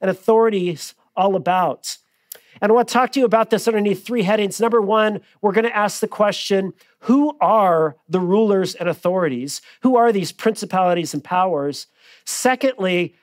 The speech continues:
how does the cross achieve a great victory over them? And then thirdly, and finally, we'll ask, so what does that have to do with our lives today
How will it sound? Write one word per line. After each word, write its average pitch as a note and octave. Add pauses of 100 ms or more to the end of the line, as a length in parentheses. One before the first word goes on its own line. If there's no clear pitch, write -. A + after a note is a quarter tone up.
how B3+
does A3+
the F3+
cross A3
achieve A#3+
a F#3
great F#3
victory G3+
over C#3+
them? C3+ (320)
And F#3
then F#3+
thirdly, A3
and F3
finally, G#3
we'll E3+
ask, F3 (160)
so -
what A3+
does C#4
that A3+
have G3+
to F3+
do G3
with F3+
our G3+
lives F3
today F3